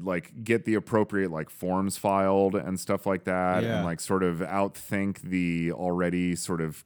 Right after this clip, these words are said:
Speaker 1: kind of completely cyclical process that he's engaged in.
Speaker 2: Okay.
Speaker 1: And, uh, you know, it's eternity. They've literally got all the time in the world.
Speaker 2: Right.
Speaker 1: They're not, nobody's in any rush to get this stuff done for him. So they'll just keep him in these endless loops, but he's gotta
Speaker 2: Yeah.
Speaker 1: outthink 'em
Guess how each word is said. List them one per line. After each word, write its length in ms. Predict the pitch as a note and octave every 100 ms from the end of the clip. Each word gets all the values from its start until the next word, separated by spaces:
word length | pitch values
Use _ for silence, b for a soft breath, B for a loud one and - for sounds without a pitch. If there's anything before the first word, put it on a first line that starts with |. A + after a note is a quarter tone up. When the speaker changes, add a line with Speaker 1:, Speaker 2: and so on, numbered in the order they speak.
| _
Speaker 1:
kind 180 | F#2+ F2+
of 200 | D#2+ -
completely 460 | - F2 A2 F2+ F2+
cyclical 580 | - F#2+ - F#2 F#2+ E2+
process 540 | F2+ F2 F2 G2 F2+
that 160 | F#2 E2
he's 180 | F2 D#2+
engaged 420 | D2+ D2+ E2 F2+
in. 280 | F2+ F#2 F#2+ A#2
Speaker 2:
Okay. 380 | A#2+ A2 G#2+ - -
Speaker 1:
And, 380 | - E2 E2 D#2+
uh, 180 | E2 D#2+
you 100 | C#3
know, 140 | D#3 A#2
it's 180 | C3 C3
eternity. 540 | - C#3+ A2 E2+ D2+
They've 260 | E2+ F#2+ G#2
literally 380 | A2+ A2 G2
got 220 | F2+ F2+ E2+
all 140 | F#2
the 100 | E2
time 520 | - F2 D#2+ D2+ D2+ - - -
in 140 | F2
the 60 | D#2+
world. 500 | F#2 F#2+ D#2 C#2 - -
Speaker 2:
Right. 380 | G2 G#2 G2 -
Speaker 1:
They're 140 | F#2
not, 200 | F#2+ F#2
nobody's 440 | F#2 A2 B2 A2 F#2+
in 60 | F#2
any 160 | F2+
rush 280 | D#2+ F2 E2
to 80 | -
get 140 | D#2 C#2+
this 140 | D2
stuff 240 | - C#2 -
done 200 | D#2 D2+
for 160 | C2+
him. 120 | B1+ -
So 120 | E2
they'll 180 | E2 A#2+
just 180 | C3+ -
keep 200 | A2 F#2
him 120 | F2
in 100 | D#2+
these 160 | D#2 D2+
endless 300 | D2 D2 -
loops, 280 | E2+ C#2+ -
but 140 | D2+
he's 160 | F#2 G#2+
gotta 200 | G2+ F2
Speaker 2:
Yeah. 120 | D2+
Speaker 1:
outthink 320 | - F#2+ F2+
'em 240 | D2 C2